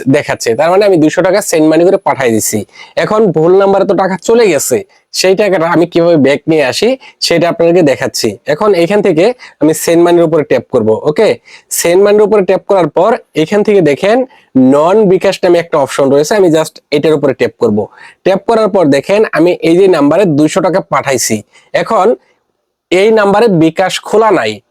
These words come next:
এখন চাইলে আমি এই টাকাটা বাতিল করতে পারবো। এখন দেখেন যখন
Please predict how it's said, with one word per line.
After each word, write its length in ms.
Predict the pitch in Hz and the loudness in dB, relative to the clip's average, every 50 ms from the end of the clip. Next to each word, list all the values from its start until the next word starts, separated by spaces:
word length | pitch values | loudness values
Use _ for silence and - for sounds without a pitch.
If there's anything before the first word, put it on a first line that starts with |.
| _ - 147 | _ -4 -4
এখন 160 | 156 - 220 214 202 - | -4 -2 -2 -2 -2 -2
চাইলে 260 | - 165 156 170 202 202 180 151 | -2 -2 0 2 2 2 2 2
আমি 160 | 147 165 226 320 - - _ _ _ _ - 170 | 2 2 2 0 -2 -6 _ _ _ _ -2 0
এই 60 | 185 190 202 | 0 2 2
টাকাটা 280 | 175 156 165 151 175 214 254 208 165 147 135 | 0 0 0 0 0 0 0 0 -2 0 0
বাতিল 280 | 147 170 170 - 220 214 208 | 0 0 0 0 0 2 2
করতে 200 | 220 202 - 202 - - | 0 0 0 -2 -2 -2
পারবো। 240 | 131 113 107 117 107 - - _ _ _ - - - - - - 139 | -2 -2 -2 -2 -4 -6 -10 _ _ _ -14 -14 -14 -14 -8 -6 -4
এখন 140 | 160 170 226 220 190 | -2 0 0 2 2
দেখেন 280 | 202 190 - 220 165 170 196 196 190 135 135 | 0 0 0 0 0 0 0 0 -2 -2 -2
যখন 180 | 165 160 220 | 0 0 0